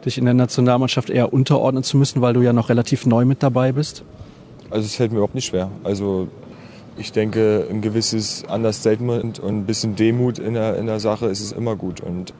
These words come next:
Speaker 2: aber wenn dann die Leistung stimmt, ich glaube, dann ist man auch ganz schnell ein wichtiger Teil der Mannschaft. Und das möchte ich natürlich möglichst versuchen, der Mannschaft mit meinen Stärken zu helfen. Und der Rest kommt von der ganz alleine.
Speaker 1: Jetzt kennst du den Bundestrainer Christian Prokop ja relativ gut aus deiner Zeit früher in Leipzig, als du das erste Mal dort gespielt hast.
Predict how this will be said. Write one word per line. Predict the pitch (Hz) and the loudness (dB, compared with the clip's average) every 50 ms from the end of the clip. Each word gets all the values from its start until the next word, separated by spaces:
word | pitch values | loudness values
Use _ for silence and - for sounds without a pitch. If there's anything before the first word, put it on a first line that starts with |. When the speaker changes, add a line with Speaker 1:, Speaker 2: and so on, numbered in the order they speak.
| - - - | -20 -14 -8
Speaker 2:
aber | - 98 101 | -4 -2 0
wenn | 101 104 107 | 0 0 0
dann | 107 104 | 0 0
die | 104 | 2
Leistung | 95 101 98 - - 107 98 | 2 2 0 0 -2 -6 -2
stimmt, | - 113 117 123 | -2 -2 -2 -2
ich | 110 - | -2 2
glaube, | 113 107 107 104 | 2 2 2 2
dann | 104 92 | 0 -2
ist | 90 101 | -2 -2
man | 120 107 | -2 -2
auch | 104 95 | -2 -2
ganz | 95 101 101 | -2 -4 -2
schnell | - 110 107 101 98 101 80 65 | -2 -2 0 0 0 0 -2 -4
ein | 92 92 98 | -4 -6 -4
wichtiger | 101 101 - - 110 104 | -4 -6 -6 -2 -4 -4
Teil | 90 - 107 101 107 | -2 0 0 0 0
der | 101 104 90 | 0 -2 -4
Mannschaft. | 92 98 107 107 - 104 90 - - 95 | -4 -4 -4 -4 -6 -6 -8 -8 -10 -10
Und | 85 87 87 90 87 | -8 -8 -8 -8 -6
das | 87 87 85 85 - - | -6 -6 -6 -6 -8 -8
möchte | 92 90 - | -8 -8 -6
ich | - 98 | -6 -8
natürlich | 87 98 92 90 | -6 -6 -8 -6
möglichst | 104 98 95 95 98 - | -6 -6 -6 -6 -8 -6
versuchen, | - 98 95 101 110 113 117 123 113 107 104 - | -6 -6 -4 -4 -4 -4 -4 -6 -6 -6 -6 -4
der | 101 98 | -4 -4
Mannschaft | 98 - 98 113 104 104 - | -4 -2 -4 -4 -8 -6 -6
mit | 98 92 | -6 -4
meinen | 98 98 101 104 | -2 -2 -2 -2
Stärken | 98 - 98 101 101 107 101 | -4 -2 -2 -2 -2 -2 -6
zu | - - | -8 -4
helfen. | 98 95 104 117 - - 135 127 123 | 0 0 0 0 0 -4 -6 -4 -4
Und | 110 92 95 101 101 92 - | -6 -6 -6 -6 -6 -8 -8
der | - 90 - | -8 -8 -8
Rest | 92 95 - | -8 -8 -8
kommt | 104 98 | -8 -8
von | 104 90 | -6 -8
der | 92 | -6
ganz | 98 98 95 | -8 -8 -8
alleine. | 90 - - - - - - - - - - - - - - - - - - | -8 -10 -8 -10 -12 -14 -16 -20 -20 -20 -20 -20 -20 -20 -20 -20 -18 -14 -12
Speaker 1:
Jetzt | - - - | -12 -4 0
kennst | - 123 - - | 0 -2 0 2
du | 135 | 2
den | 123 123 113 | 2 4 4
Bundestrainer | 123 123 139 131 - - 143 131 131 | 4 2 2 0 2 0 2 2 2
Christian | 123 - 143 - - 135 117 | 0 0 -2 0 2 0 0
Prokop | - - 139 131 - 139 - 135 | 2 0 0 2 0 0 2 2
ja | 127 | 4
relativ | 120 123 117 123 117 - - - - | 4 4 4 4 2 0 -6 -6 -2
gut | - 165 175 196 - - | 2 2 2 2 2 2
aus | 135 127 - | 0 2 4
deiner | - 131 127 123 | 2 4 4 2
Zeit | - - 131 113 | 2 2 0 0
früher | - - - 151 151 165 165 | 0 2 4 6 6 6 4
in | 160 160 | 4 4
Leipzig, | 151 151 156 - - - 147 | 2 2 2 0 -2 -2 -2
als | 131 - - | -2 0 0
du | 135 | -2
das | 120 - | -2 0
erste | - - 135 - - | 0 -2 -2 2 2
Mal | 151 147 143 | 4 4 4
dort | 139 143 147 - | 4 2 2 2
gespielt | - 143 - - - 156 160 156 - | -2 -4 -2 0 2 2 2 4 4
hast. | 165 175 180 - - | 2 2 2 -2 -8